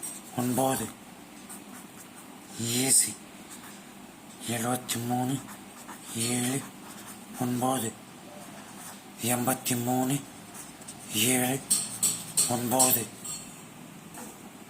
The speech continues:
ஏ வி சி. எட்நூத்தி இருபத்தி மூணு.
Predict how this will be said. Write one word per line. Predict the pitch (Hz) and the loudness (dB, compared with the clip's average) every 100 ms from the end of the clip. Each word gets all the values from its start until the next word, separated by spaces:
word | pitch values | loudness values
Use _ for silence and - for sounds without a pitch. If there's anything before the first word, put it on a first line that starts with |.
| - - - - - - - - - - | -14 -14 -12 -10 -10 -10 -10 -2 4 6
ஏ | 117 123 131 | 8 8 6
வி | 120 | 8
சி. | 123 - 120 - - - - - - - - - - - - - - - - - - - - - - - - - - - - - - - - - - - - - - - - - - - - - - - - - - | 8 8 4 -4 -8 -8 -8 -10 -10 -12 -10 -10 -4 -4 -4 -6 -4 -4 -6 -8 -10 -10 -10 -10 -12 -14 -14 -16 -14 -14 -14 -16 -16 -16 -16 -16 -14 -10 -6 -6 -8 -12 -14 -14 -14 -6 -4 -4 -8 -12 -12 0 2
எட்நூத்தி | 117 - 131 - - | 4 4 2 4 4
இருபத்தி | 120 120 123 - 127 | 4 6 4 4 4
மூணு. | 120 120 127 127 | 6 6 6 6